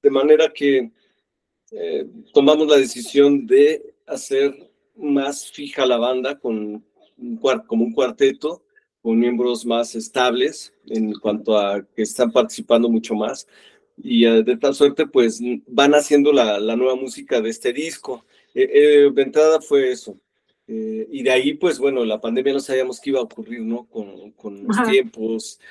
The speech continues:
Speaker 1: Ajá, andábamos co-, que andaba coqueteando mucho el regreso y que no, y otra vez el encierro. Tuvimos que, este, postergar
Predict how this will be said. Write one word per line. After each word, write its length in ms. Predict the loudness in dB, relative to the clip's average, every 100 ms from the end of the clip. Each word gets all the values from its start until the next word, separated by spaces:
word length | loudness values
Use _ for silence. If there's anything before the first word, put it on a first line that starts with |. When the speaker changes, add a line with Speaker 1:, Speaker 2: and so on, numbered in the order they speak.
| -10
Speaker 1:
Ajá, 220 | -2 2
andábamos 540 | 4 6 4 2 -2 -4
co-, 340 | -8 -6 -8
que 100 | -6
andaba 300 | -4 -4 -4
coqueteando 540 | -8 -8 -2 -2 0
mucho 320 | -2 -4 -4 -4
el 80 |
regreso 760 | -2 -2 4 4 2 -2 -4 -4
y 80 | -4
que 140 | -6
no, 400 | -4 -2 -2 -4
y 120 | -8 -14
otra 280 | -16 -12 -12
vez 160 | -12
el 80 | -12
encierro. 720 | -14 -2 2 2 0 -2 -4 _ _ _ -2
Tuvimos 400 | 0 2 2 -2
que, 220 | -2 -2
este, 280 | -4 -4 -4
postergar 680 | -2 -4 0 2 2 2